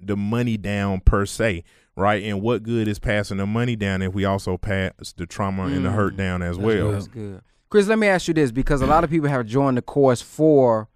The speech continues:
Speaker 2: your trading. They want that, man, they seeing the bread. "Man, I made it in a week. I made it a couple
Speaker 3: The
Speaker 2: of
Speaker 3: majority of
Speaker 2: days."
Speaker 3: people, yeah, for sure.
Speaker 2: How do we, or how would you suggest somebody balance that? Because on one end, somebody may know, "Man, I am dealing with trauma, but bro,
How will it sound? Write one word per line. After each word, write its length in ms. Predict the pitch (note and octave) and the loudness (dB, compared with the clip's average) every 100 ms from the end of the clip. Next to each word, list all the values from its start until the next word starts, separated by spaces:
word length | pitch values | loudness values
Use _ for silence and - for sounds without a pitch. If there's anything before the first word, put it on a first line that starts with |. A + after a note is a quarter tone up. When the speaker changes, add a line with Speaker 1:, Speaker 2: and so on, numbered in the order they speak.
| _ _ _ - | _ _ _ -4
Speaker 2:
your 200 | B2+ A#2+ | 0 0
trading. 640 | - - D3+ D3+ C#3+ C#3 C3 | -2 -4 0 2 2 2 2
They 120 | B2 | 0
want 240 | B2 B2 | 0 -2
that, 300 | - A2+ - C3+ | 0 -2 -2 0
man, 140 | A#2+ | 2
they 100 | B2+ | 2
seeing 300 | - C#3 A#2 | 2 0 0
the 80 | G#2+ | 0
bread. 540 | G#2+ D3+ D3+ D3 C#3 | 2 4 6 6 4
"Man, 160 | B2+ A#2+ | 4 2
I 60 | |
made 180 | C3+ C3 | 4 4
it 40 | A2 | 2
in 120 | G2+ | 0
a 60 | G2+ | 2
week. 360 | D3 F3+ D#3 | 4 4 4
I 80 | D3 | 2
made 160 | C#3+ A#2+ | 2 0
it 80 | |
a 20 | G#2+ | -2
couple 260 | C3+ G#2+ | -2 -2
Speaker 3:
The 60 | G#2+ | 2
Speaker 2:
of 40 | |
Speaker 3:
majority 240 | C3+ D3 C#3+ | 4 6 6
of 60 | |
Speaker 2:
days." 140 | C#3 G#2+ | 2 -2
Speaker 3:
people, 160 | F#2 | -6
yeah, 140 | G2 F#2 | -10 -10
for 60 | |
sure. 100 | F#2 | -8
Speaker 2:
How 320 | - F3+ A3+ A3+ | -2 2 4 4
do 240 | E3+ G3+ | 0 -2
we, 460 | F3+ F#3+ F3+ D#3+ D3+ | -2 -2 -2 -6 -2
or 140 | D3+ | -2
how 200 | C#3+ G#3 | 2 2
would 160 | A3 - | 2 0
you 40 | G3 | -6
suggest 440 | - C#3 E3+ D#3+ | -8 -4 -4 -2
somebody 420 | E3 D#3 D#3 C3+ | -2 0 0 -2
balance 500 | G#2 C3 E3+ D#3+ A#2+ | -4 -2 -2 -2 -6
that? 200 | - G#2+ | -8 -8
Because 520 | A#2 A#2+ C#3 B2+ A#2+ - _ _ _ | -8 -6 -4 -2 -4 -8 _ _ _
on 240 | D3 D3+ C#3 | 0 0 2
one 240 | F3+ B3 F3 | 2 2 -2
end, 420 | D#3+ D3+ D3+ D#3+ _ _ _ | -4 -2 -4 -8 _ _ _
somebody 440 | - A3 A3 G3+ F#3 | -4 0 4 4 4
may 220 | F3 E3+ | 2 2
know, 260 | D#3 D#3+ B2+ | 4 2 4
"Man, 200 | C#3 C#3 | 2 2
I 160 | C#3+ | 2
am 200 | D3+ F3+ | 0 0
dealing 240 | E3+ D#3+ C#3 | 2 0 2
with 140 | C#3 | 0
trauma, 340 | - G3 F#3+ | 0 0 2
but 220 | C3 C3+ B2+ | 2 2 4
bro, 360 | D3+ E3+ G2+ | 6 4 2